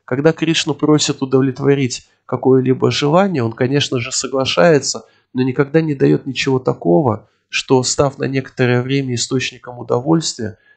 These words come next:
повлечет за собой новые желания и новые просьбы к нему. Если у человека есть много посторонних желаний, но он служит Господу,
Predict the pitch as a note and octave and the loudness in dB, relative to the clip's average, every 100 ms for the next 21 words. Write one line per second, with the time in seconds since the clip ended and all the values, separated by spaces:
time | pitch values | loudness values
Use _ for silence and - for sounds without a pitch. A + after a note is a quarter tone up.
0 | _ B2+ A#2+ B2 - D#3+ D#3+ _ _ _ | _ -2 -2 -2 0 0 0 _ _ _
1 | _ A2+ A2+ - B2 C#3 D3 - C3 C#3 | _ -6 -2 0 0 0 0 0 2 4
2 | B2 A#2 G#2 A#2+ C#3 E3 C3 G#2+ G2+ _ | 2 2 2 2 2 0 -2 -6 -10 _
3 | _ - A#2 C#3+ C#3 A#2 A#2+ B2 B2 A#2+ | _ -4 2 2 2 0 2 2 0 -2
4 | G#2 G#2+ G#2 G2 F#2 F#2 _ _ _ - | -8 -6 -6 -6 -8 -14 _ _ _ -4
5 | B2 - C3+ - C#3+ C#3 D3 C#3 B2+ A#2 | -4 -2 -2 0 2 2 2 0 -2 -4
6 | _ _ - C#3 B2+ - C3 C#3+ C3 A#2+ | _ _ -2 0 0 -2 0 2 2 -2
7 | B2 - B2 C3 B2+ A#2+ A2 B2 B2+ D#3+ | -2 -2 0 0 -2 -4 -2 0 2 0
8 | D3+ A#2 - A#2+ A#2+ - C3 A#2+ A2+ A#2 | -2 -6 -8 -8 -8 -6 -6 -6 -8 -4
9 | D3 - C#3 A2 | -4 -4 -10 -10